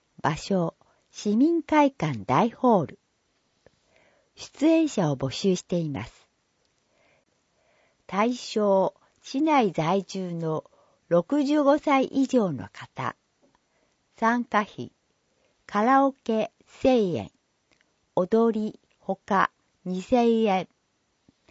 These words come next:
申し込み方法、電話。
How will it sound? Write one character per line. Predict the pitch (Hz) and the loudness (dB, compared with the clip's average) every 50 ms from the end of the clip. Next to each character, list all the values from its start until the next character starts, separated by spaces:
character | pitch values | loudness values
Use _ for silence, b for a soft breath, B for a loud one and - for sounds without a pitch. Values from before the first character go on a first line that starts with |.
| _ _ _ _ _ _ _ _ _ | _ _ _ _ _ _ _ _ _
申 | - 214 277 320 | 2 2 2 2
し | 302 - | 2 -2
込 | - - 302 285 | -2 0 0 2
み | 285 285 262 | 2 0 -2
方 | - - 294 262 247 233 | 0 2 4 4 4 2
法、 | - - - 139 117 104 - - - _ _ _ _ _ _ _ _ _ - | 0 -2 0 2 2 2 2 0 -4 _ _ _ _ _ _ _ _ _ 0
電 | 147 165 170 165 165 160 | 2 4 4 2 2 0
話。 | 156 151 139 - | 0 0 -2 -2